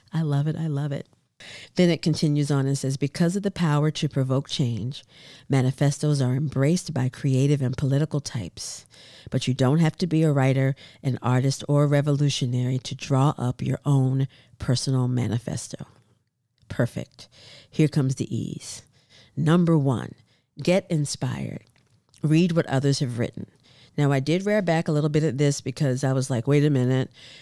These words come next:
When I read what other people write, when I look at other people's choreography, someone sends me something and says, 'Oh, I'd like you to choreograph something that looks like this.'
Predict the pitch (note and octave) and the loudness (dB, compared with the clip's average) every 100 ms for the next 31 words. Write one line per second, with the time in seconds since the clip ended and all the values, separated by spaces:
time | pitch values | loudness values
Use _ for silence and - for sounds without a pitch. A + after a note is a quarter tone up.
0 | - C3 C3 C#3 D#3 D#3+ D3+ D3+ D3+ E3+ | -6 -2 2 4 2 4 2 2 0 -2
1 | D3 C#3+ C#3 C3+ D3 D3 - - - - | 0 0 2 2 2 0 -4 -14 -16 -20
2 | - C#3+ C3+ B2+ B2+ - D3 D#3 D#3+ D3+ | -4 0 2 0 -2 -4 -2 0 2 2
3 | D3 E3+ D3+ C#3+ - D#3+ C#3+ C#3 C#3+ C#3+ | 2 0 -2 -4 0 2 4 4 2 -2
4 | - C#3+ C3+ C#3+ C#3+ C#3 C3+ C#3 D3+ C#3+ | 0 2 4 2 2 0 0 0 0 0
5 | D3 C#3 C#3+ C#3+ C3+ C3+ C#3 - G3+ G3 | 0 0 0 0 0 0 -2 0 2 4
6 | C3+ E3 F#3 F#3 D3+ - G3 D#3 D3+ - | 4 2 0 -2 -4 0 -2 0 0 0
7 | G3 F3+ C3+ C3+ F#3 G3 - C3 D#3 G#3+ | -4 -2 -2 -2 -2 -2 -4 -4 -2 0
8 | - - - | 0 -4 -14